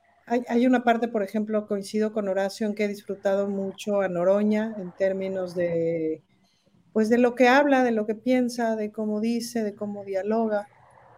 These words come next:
Creo que ha hecho un trabajo súper digno, em, em, em, muy articulador en muchos sentidos. Pues, y,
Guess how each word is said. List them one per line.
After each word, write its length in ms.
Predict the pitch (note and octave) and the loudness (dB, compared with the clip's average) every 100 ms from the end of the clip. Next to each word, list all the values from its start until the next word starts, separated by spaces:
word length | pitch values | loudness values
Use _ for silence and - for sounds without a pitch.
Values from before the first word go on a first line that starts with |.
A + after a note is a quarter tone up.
| - - | -16 -2
Creo 200 | A3 G#3+ | 0 0
que 200 | A#3 A3+ | 2 6
ha 120 | G#3+ | 6
hecho 320 | G#3 G#3 A3 | 4 2 -2
un 240 | G#3+ G#3+ G#3+ | 0 0 0
trabajo 440 | G#3+ G#3+ G#3 G#3+ | 2 2 2 -2
súper 400 | - G#3+ F#3+ F3+ | -8 -6 -4 -4
digno, 440 | F#3 G#3 G3+ F3 E3+ _ _ _ _ - - - | -4 -4 -4 -6 -8 _ _ _ _ -20 -16 -2
em, 840 | F#3+ F#3+ F#3+ F#3 F#3 F3+ F3+ E3+ - - | 2 4 4 0 -4 -4 -6 -8 -12 -12
em, 280 | F#3 F#3+ - | -10 -8 -4
em, 200 | G#3+ G#3+ | 0 2
muy 300 | A3 G#3+ A#3+ | 6 10 10
articulador 680 | A#3+ A#3 A3+ G#3 G3 F#3 G#3 | 10 8 2 4 6 6 6
en 100 | G#3 | 6
muchos 260 | G#3 G#3 A3+ | 2 0 -4
sentidos. 580 | G3+ E3 F#3 F3 E3+ - - - - - - - - | -8 -10 -6 -4 -6 -8 -20 -20 -20 -20 -20 -20 0
Pues, 240 | A3+ A3+ - | 0 0 -2
y, 160 | A3+ | -4